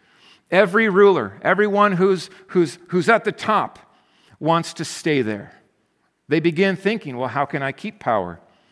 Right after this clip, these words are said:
How can I consolidate power? How can I not die?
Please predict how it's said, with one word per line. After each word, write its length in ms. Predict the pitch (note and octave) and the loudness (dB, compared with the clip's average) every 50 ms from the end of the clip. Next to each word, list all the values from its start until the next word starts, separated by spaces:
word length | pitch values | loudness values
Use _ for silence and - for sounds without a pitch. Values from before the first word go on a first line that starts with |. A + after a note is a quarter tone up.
| _ _ | _ _
How 160 | - E3 E3+ | 2 4 4
can 160 | E3 - F3+ | 4 2 -2
I 80 | E3+ D#3+ | -4 -4
consolidate 680 | - - E3+ - - - F3 G3+ A3+ G#3+ E3 C#3 C3+ C3 | -6 -6 -8 -6 -2 0 0 0 0 0 -2 -2 -4 -4
power? 260 | - C#3 B2 A#2 A2 | -2 -2 0 0 0
How 180 | - - F#3 G3 | 2 2 2 2
can 200 | F#3+ - G#3+ G#3 | 2 0 0 0
I 160 | G3 F#3+ F3+ D#3+ - - _ _ _ _ _ | 0 0 -2 -4 -12 -20 _ _ _ _ _
not 420 | - C3+ D#3 E3+ F3 F3 - - A#2+ | -6 -2 2 2 2 2 0 -2 -4
die? 440 | E3 C#3+ C3+ C3 B2 G#2 F2+ E2 | -2 0 0 0 0 -2 -6 -10